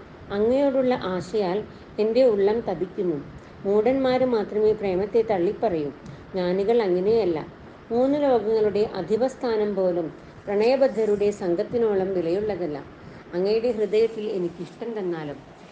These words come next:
എന്നു പറഞ്ഞ് അവൾ അദ്ദേഹത്തിൻ്റെ നെഞ്ചിലേക്ക് ചാഞ്ഞു. ശുക്രൻ അപ്സരസുമൊത്ത്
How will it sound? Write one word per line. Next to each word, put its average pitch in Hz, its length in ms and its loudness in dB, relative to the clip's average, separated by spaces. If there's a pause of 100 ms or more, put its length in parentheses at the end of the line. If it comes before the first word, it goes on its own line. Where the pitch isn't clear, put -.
(280)
എന്നു 214 180 -2
പറഞ്ഞ് 170 440 -2 (360)
അവൾ 185 220 -4
അദ്ദേഹത്തിൻ്റെ 202 720 -2
നെഞ്ചിലേക്ക് 185 720 0
ചാഞ്ഞു. 143 360 -6 (460)
ശുക്രൻ 285 360 0 (140)
അപ്സരസുമൊത്ത് 214 800 2